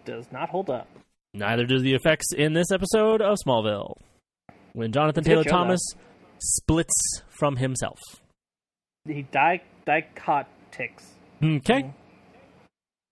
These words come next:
Speaker 1: Anyway, then he and Lana and he and Chloe both go on a date. All four go on a date?
Speaker 2: All four
Speaker 1: All
Speaker 2: of them go on
Speaker 1: three?
Speaker 2: a date. Listen, just pretend you have a twin, you know?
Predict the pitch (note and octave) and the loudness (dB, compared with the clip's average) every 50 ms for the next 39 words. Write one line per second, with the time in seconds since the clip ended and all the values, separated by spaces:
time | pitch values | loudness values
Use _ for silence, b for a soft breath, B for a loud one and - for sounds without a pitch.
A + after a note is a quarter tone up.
0 | _ _ _ _ _ _ _ _ _ _ _ _ _ _ _ _ _ C4+ C#4+ C#4 | _ _ _ _ _ _ _ _ _ _ _ _ _ _ _ _ _ 2 4 6
1 | A3+ G3 E3 D#3+ D3+ - - - - - - - - - - G3+ G#3+ G3+ F#3+ F#3 | 6 4 4 2 0 -2 -6 -16 -20 -20 -20 -20 -16 -4 0 0 0 0 -2 -2
2 | - G3 F#3+ F3 D#3+ D#3 D3 D3 D3 D3 C#3+ C#3 C#3 - _ _ _ - C#3 C#3 | -2 0 0 2 2 2 2 2 2 2 0 0 -2 -8 _ _ _ -8 -8 -8
3 | B2+ C3 C#3 C3+ B2+ B2 - C3+ B2+ B2 A#2+ A#2 A#2 A2+ A#2 b b b b _ | -8 -6 -6 -6 -6 -6 -4 -4 -4 -2 -2 -4 -4 -6 -8 b b b b _
4 | _ _ _ _ _ D3+ C#3 B2+ - - B2+ A#2 A#2 A#2+ B2 A2+ A2 A2 - - | _ _ _ _ _ -4 -4 -4 -4 -4 -4 -4 -4 -4 -6 -8 -8 -12 -14 -16
5 | - - _ _ _ _ _ _ - C#3 C#3 D3+ D3+ - - E3 D#3+ F3+ G3+ G3 | -20 -20 _ _ _ _ _ _ -8 -2 -2 -2 -2 -2 -2 -2 -2 -2 -2 -4
6 | - _ - G3 G3 G3+ G3 G#3 G3+ G3+ G#3+ G#3+ G#3 G3+ - - - C#3 D3 D3+ | -8 _ -6 -4 -4 -4 -4 -6 -6 -4 -4 -4 -4 -6 -4 0 2 4 4 4
7 | C#3 - C#3+ C3+ B2+ A#2+ A#2 A2 A2 G#2+ A2 A2 A2+ A2+ A2 A2 G#2+ G2 G#2+ G2+ | 2 0 2 4 4 4 2 0 -2 -2 -2 0 0 0 0 -2 -2 -2 -4 -4
8 | G2+ - - B B B B B B B D#4+ D#4+ D#4+ - - - E3+ C3 A2+ G2+ | -4 -6 -10 B B B B B B B 0 0 0 0 0 0 -2 -2 -4 -6
9 | F#2 F2+ - _ _ _ _ _ _ _ _ _ _ _ _ _ _ _ _ _ | -12 -16 -20 _ _ _ _ _ _ _ _ _ _ _ _ _ _ _ _ _
10 | _ _ _ _ - - F4 G4 - - - _ - E4 E4 - - D#4+ E4 D#4+ | _ _ _ _ 0 2 2 2 2 0 -6 _ 2 2 2 2 2 2 2 2
11 | - E4+ D#4+ C4 B3+ D4 D4 C#4 B3+ F3+ - - - - G3+ A3 G3+ C#3 A2+ G#2 | 2 2 2 2 2 2 2 4 2 0 0 -2 -2 0 0 2 0 0 -2 -4
12 | G2+ - _ - C#3 D3 D3+ E3+ F#3+ G#3+ A#3+ C4+ C4 | -8 -10 _ -2 0 0 2 0 0 0 0 -2 -2